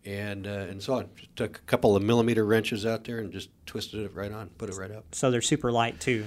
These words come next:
Speaker 1: And they're really light. That was the bonus, too. Uh, super light, all metal, great. Uh, and then the, uh, and then this guy, the, uh, X four, N-, N five, uh, forty-five X four, same, same thing. It's the same thing, just a little bit, uh, longer.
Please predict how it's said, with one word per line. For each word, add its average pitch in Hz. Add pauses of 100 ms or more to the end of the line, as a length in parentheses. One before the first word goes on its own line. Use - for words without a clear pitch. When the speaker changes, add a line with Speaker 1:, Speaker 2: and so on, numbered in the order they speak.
(160)
Speaker 1:
And 117
they're 110
really 120
light. 98
That 110
was 110
the 101
bonus, 95
too. 92 (500)
Uh, 92
super 120
light, 98 (240)
all 101
metal, 92
great. 95 (840)
Uh, 92
and 107
then 110
the, 101
uh, 95
and 95
then 101
this -
guy, 98
the, 95
uh, 85
X 101
four, 110
N-, 110 (520)
N 117
five, 107
uh, 92
forty-five 104
X 107
four, 107 (800)
same, 120 (180)
same 135
thing. 110
It's 131
the 127
same 117
thing, 104
just 117
a 120
little 110
bit, -
uh, 101
longer. 101